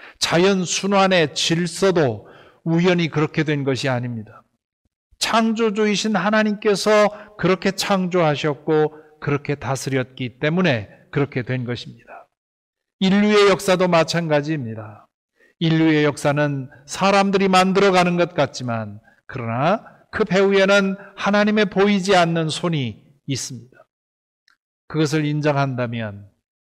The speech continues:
우리는 먼저 모든 존재를 통하여 일하시는 하나님을 주목하고 관찰해서 그분에 대한 깨달음을 얻어야 합니다. 또한 그 모든 현상을 통해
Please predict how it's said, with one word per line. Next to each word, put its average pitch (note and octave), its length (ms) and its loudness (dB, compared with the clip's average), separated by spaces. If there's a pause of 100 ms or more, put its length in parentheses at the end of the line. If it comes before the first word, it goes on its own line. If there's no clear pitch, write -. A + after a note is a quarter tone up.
(180)
우리는 E3 400 0
먼저 D#3 720 2 (300)
모든 F#3+ 920 2
존재를 F#3+ 580 0
통하여 F3+ 440 0
일하시는 D#3 640 0
하나님을 C3+ 540 -4
주목하고 F#3 1400 0
관찰해서 F#3 1200 0 (320)
그분에 G3 480 2
대한 E3 420 0
깨달음을 C#3 600 0
얻어야 A#2 460 -4
합니다. A#2 320 -18 (840)
또한 C#3 500 -2 (440)
그 D#3+ 100 -2
모든 D#3 600 2
현상을 E3+ 560 -2
통해 F3 480 0